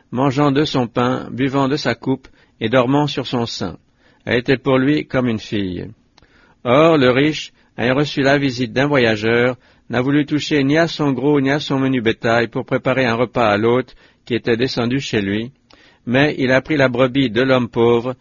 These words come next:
et l'a fait apprêter pour son hôte. Indigné à l'ouïe de ce récit, David s'écria, «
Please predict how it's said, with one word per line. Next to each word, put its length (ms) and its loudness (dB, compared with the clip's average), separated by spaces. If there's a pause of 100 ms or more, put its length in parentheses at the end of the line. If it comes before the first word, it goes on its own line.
(240)
et 120 -2
l'a 140 0
fait 180 0
apprêter 500 -2
pour 220 -6
son 240 -4
hôte. 400 -8 (960)
Indigné 520 0
à 100 4
l'ouïe 160 4
de 120 2
ce 140 -2
récit, 640 -2
David 380 0
s'écria, « 640 -4